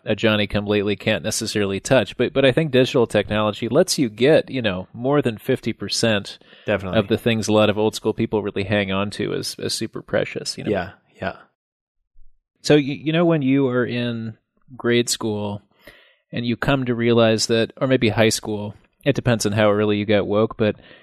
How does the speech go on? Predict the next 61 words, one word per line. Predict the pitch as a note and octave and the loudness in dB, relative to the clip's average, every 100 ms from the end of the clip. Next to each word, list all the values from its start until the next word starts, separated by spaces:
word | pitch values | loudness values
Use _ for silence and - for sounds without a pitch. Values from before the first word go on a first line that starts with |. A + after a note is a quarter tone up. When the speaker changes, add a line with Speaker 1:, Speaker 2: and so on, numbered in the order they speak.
| _ - | _ -4
Speaker 1:
you | A2+ | 2
realize | A#2+ A2+ A2 - | 6 6 6 2
one | A#2 A2 | -2 0
day | A2 | 2
you're | G#2+ | 2
like, | G#2 G2+ - - | 0 -2 -2 4
"Oh, | E3 G2 G#2 - - | 6 4 0 -14 -6
when | B2 | -2
I | C3 | 2
get | C#3 C3+ | 4 4
out | A#2+ | 4
of | |
school, | - - C3+ B2 A2+ - | 2 0 2 4 2 -2
I | A#2 A#2 | -2 0
have | C3+ - | 0 0
to | A#2 | -4
work | A2+ A2 - - | -2 -4 -8 -4
all | A#2+ D#3+ | 0 0
year." | B2+ - - - _ | 0 -6 -12 -18 _
You | - G#2+ | -8 -4
know | |
what | G#2+ | -2
I | |
mean? | G#2+ B2+ - _ | -2 -6 -8 _
Speaker 2:
Yes. | G2+ F2+ E2 - - _ _ _ _ | 0 0 -2 -12 -20 _ _ _ _
Yeah. | F#2 F2+ | -2 -2
Speaker 1:
Mm. | G#2+ G2+ - _ _ _ _ _ | -2 -8 -16 _ _ _ _ _
And | A#2+ | -4
the | G#2+ | -2
scales | - A2+ A#2 A2 | 0 4 4 2
kind | A#2 G#2+ | -2 -2
of | |
fall | - A2 | 0 0
from | G#2+ A2+ | 0 -4
your | A2 | -2
eyes. | A2 A2 | -2 0
So | B2+ F#2 | -2 -2
when | C#3 | 0
did | F3 E3+ | 2 2
that | D3 | 4
happen | D3+ D3+ A2 | 2 0 -6
for | - | -8
you? | D#2+ F2 - | -10 -10 -10
When, | - B2 | -10 -8
when | B2 B2 | -8 -8
did | A2+ | -6
you | G#2 | -6
have | G2 - | -6 -6
that | - | -6
realization? | - - - - - - _ _ _ - | -6 -6 -6 -10 -10 -18 _ _ _ -6
Speaker 2:
I | |
guess | F#3 G#3 | -4 -2
I, | G3+ - | -2 -2
I | C#3+ | -2
had | E3+ | -2
a | |
part-time | - - C3+ C3+ C#3 C3 | -2 -2 -2 -2 -4 0
job | B2+ B2 | 0 0
in | G#2+ | 0
high | A2+ | 0
school. | G#2+ - B2+ D#3+ | -2 -2 -4 -6